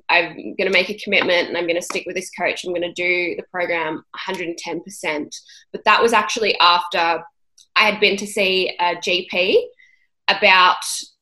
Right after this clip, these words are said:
my extreme, extreme fatigue. And I had already been going to the gym for over six months at this point.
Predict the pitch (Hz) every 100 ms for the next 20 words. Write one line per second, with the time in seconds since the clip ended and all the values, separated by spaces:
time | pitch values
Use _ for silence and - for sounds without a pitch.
0 | _ _ 214 196 185 196 - - - -
1 | 202 190 190 147 - - 170 165 165 185
2 | - 113 - - _ _ _ _ _ _
3 | _ 208 214 226 226 226 240 240 220 185
4 | 185 196 208 196 175 180 196 180 165 147
5 | _ - 180 175 190 - - 180 - -
6 | - 190 - _ _ _ _ - - 180
7 | 180 190